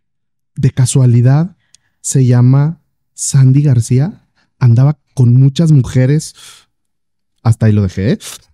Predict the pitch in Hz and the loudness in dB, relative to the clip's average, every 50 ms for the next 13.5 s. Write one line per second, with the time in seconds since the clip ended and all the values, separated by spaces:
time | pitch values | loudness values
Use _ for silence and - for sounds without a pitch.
0 | _ _ _ - 190 - _ - - - _ - 220 - _ - _ _ _ _ | _ _ _ -20 -20 -14 _ -10 -10 -10 _ -8 -8 -8 _ -12 _ _ _ _
1 | _ _ _ _ _ _ _ _ _ _ _ _ _ _ _ _ _ _ _ _ | _ _ _ _ _ _ _ _ _ _ _ _ _ _ _ _ _ _ _ _
2 | _ _ _ _ _ _ _ _ _ _ - 170 147 139 131 123 117 147 180 202 | _ _ _ _ _ _ _ _ _ _ 0 0 2 2 2 2 2 2 2 2
3 | 214 208 190 175 - - - _ _ _ _ _ _ _ _ _ _ _ _ _ | 2 2 0 -2 -4 -6 -14 _ _ _ _ _ _ _ _ _ _ _ _ _
4 | _ _ - - - - - - - 208 220 - 403 381 - 151 - - _ _ | _ _ -16 -12 -10 -8 -6 -2 -2 -2 -2 -2 -6 -4 -4 -4 -4 -6 _ _
5 | _ _ _ _ _ _ _ _ _ _ _ _ _ _ _ _ _ _ _ _ | _ _ _ _ _ _ _ _ _ _ _ _ _ _ _ _ _ _ _ _
6 | _ _ _ _ _ _ _ 196 _ _ _ - 190 170 - 170 _ _ _ _ | _ _ _ _ _ _ _ _ _ _ _ -20 -20 -20 -20 -20 _ _ _ _
7 | _ _ _ _ _ _ _ _ _ _ _ _ _ _ _ _ _ _ _ _ | _ _ _ _ _ _ _ _ _ _ _ _ _ _ _ _ _ _ _ _
8 | _ _ _ _ _ _ _ _ _ _ _ _ _ _ _ _ _ _ _ _ | _ _ _ _ _ _ _ _ _ _ _ _ _ _ _ _ _ _ _ _
9 | _ _ _ _ _ _ _ _ _ _ _ _ _ _ _ _ _ _ _ - | _ _ _ _ _ _ _ _ _ _ _ _ _ _ _ _ _ _ _ -2
10 | 127 123 123 117 - - - 123 120 120 117 117 117 117 117 117 113 117 110 - | 0 0 0 -2 -4 -6 -4 -2 0 0 0 0 0 0 -2 -2 -4 -4 -6 -6
11 | - - - - - - - _ _ _ _ _ _ _ _ _ _ _ _ _ | -8 -10 -12 -14 -16 -20 -20 _ _ _ _ _ _ _ _ _ _ _ _ _
12 | _ _ _ _ _ _ _ _ _ _ _ _ - 123 - - - - 135 127 | _ _ _ _ _ _ _ _ _ _ _ _ -6 -4 -4 -4 -2 -2 0 0
13 | 127 135 147 170 220 - - - - | 0 0 -2 -4 -6 -10 -16 -18 -20